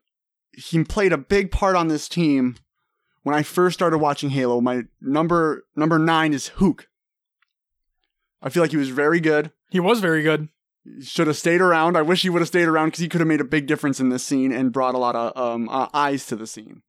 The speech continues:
Speaker 2: I mean, he is great in Halo. I mean, he is great in Call of Duty.
Speaker 1: Right. He was part of that Envy squad.
Speaker 2: Yep.
Speaker 1: That
Speaker 2: Still,
Speaker 1: was,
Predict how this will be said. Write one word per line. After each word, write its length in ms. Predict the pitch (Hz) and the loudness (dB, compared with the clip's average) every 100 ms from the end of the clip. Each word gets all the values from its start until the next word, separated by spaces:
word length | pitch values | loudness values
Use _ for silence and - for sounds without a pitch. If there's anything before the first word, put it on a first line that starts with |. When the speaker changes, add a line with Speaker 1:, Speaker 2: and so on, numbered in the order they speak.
| _ 196 | _ -2
Speaker 2:
I 40 | |
mean, 160 | 208 202 | 0 2
he 120 | 208 | 2
is 120 | 208 | 0
great 280 | 170 220 170 | 0 -2 0
in 40 | |
Halo. 300 | 175 196 175 | -2 0 0
I 140 | 175 185 | -2 -2
mean, 180 | 190 | 0
he 60 | 202 | 0
is 160 | 226 - | 0 0
great 180 | 214 | -2
in 60 | 170 | 0
Call 180 | 185 160 | -2 0
of 60 | |
Duty. 260 | 185 170 131 - | -2 -4 -6 -6
Speaker 1:
Right. 280 | 127 110 - _ _ _ _ _ _ _ _ 135 127 | -4 -4 -8 _ _ _ _ _ _ _ _ -18 -4
He 80 | 143 | -4
was 120 | 135 | 0
part 180 | 170 147 | 0 2
of 40 | |
that 140 | 135 | 0
Envy 280 | 147 160 175 | 0 0 0
squad. 540 | 160 180 175 170 175 175 | -4 0 0 2 -2 -6
Speaker 2:
Yep. 200 | 160 170 | -6 -2
Speaker 1:
That 180 | 233 _ _ _ _ - | -2 _ _ _ _ -18
Speaker 2:
Still, 260 | - 165 156 | -2 0 2
Speaker 1:
was, 340 | 151 123 | -2 -6